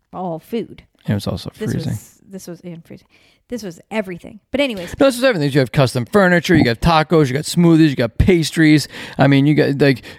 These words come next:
Speaker 2: they had breakfast. They had turkey legs.
Speaker 1: Are you reading that?
Speaker 2: No, <laughs> absolutely
Speaker 1: <laughs>
Speaker 2: not. Jody, my, my favorite part of the,
Speaker 1: What's
Speaker 2: of
Speaker 1: wrong
Speaker 2: the whole
Speaker 1: with
Speaker 2: thing
Speaker 1: you?
Speaker 2: was the, was the custom furniture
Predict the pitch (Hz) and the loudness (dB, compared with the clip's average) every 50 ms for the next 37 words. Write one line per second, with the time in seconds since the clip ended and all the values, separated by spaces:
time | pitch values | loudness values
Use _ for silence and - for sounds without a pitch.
0 | _ _ - 131 131 120 113 104 95 113 139 160 165 - - 165 143 139 123 110 | _ _ 0 2 4 4 2 2 0 0 2 2 2 2 0 -2 0 0 -2 -2
1 | - - - 175 165 147 156 147 147 147 143 139 139 135 131 131 - 262 285 320 | 0 2 2 2 2 0 -2 -2 0 2 4 4 4 2 0 -2 0 0 0 0
2 | 466 605 523 370 392 440 494 453 427 453 494 494 494 494 - 202 170 349 403 415 | 0 0 0 0 0 0 0 -2 -2 -2 -2 -2 -2 0 2 4 4 4 4 2
3 | 214 - - - - - 127 _ _ _ _ _ - - - - 254 226 - - | 0 -2 -6 -12 -12 -12 -12 _ _ _ _ _ -8 -8 -2 0 0 0 0 -2
4 | - - 226 - 214 220 202 196 208 311 190 - 339 - - - - - _ - | -2 -2 0 2 0 0 2 2 4 4 2 2 2 -2 -2 -2 -4 -14 _ -18
5 | - _ - 170 226 - - - - - 202 175 165 160 170 175 170 - 208 208 | -20 _ -14 -12 -10 -10 -10 -12 -2 0 2 2 4 4 2 2 0 0 0 2
6 | 196 185 165 - 220 226 233 226 170 214 190 190 190 - 156 165 156 147 156 156 | 2 2 2 4 4 4 4 4 4 2 2 2 2 0 -2 -4 -2 0 0 0
7 | 147 123 - - - 277 247 269 - - - 175 165 185 190 - - 196 190 180 | 0 0 -2 -6 -6 -2 0 2 2 2 2 2 2 2 0 0 0 0 0 2
8 | 180 165 123 127 - 143 165 160 131 151 143 - - 185 180 170 - 220 190 175 | 0 0 -2 -2 -2 0 0 0 0 -2 -2 0 0 0 0 2 0 -2 -2 0
9 | - 190 180 170 165 139 113 135 131 123 104 | 0 0 2 2 2 0 0 2 2 0 0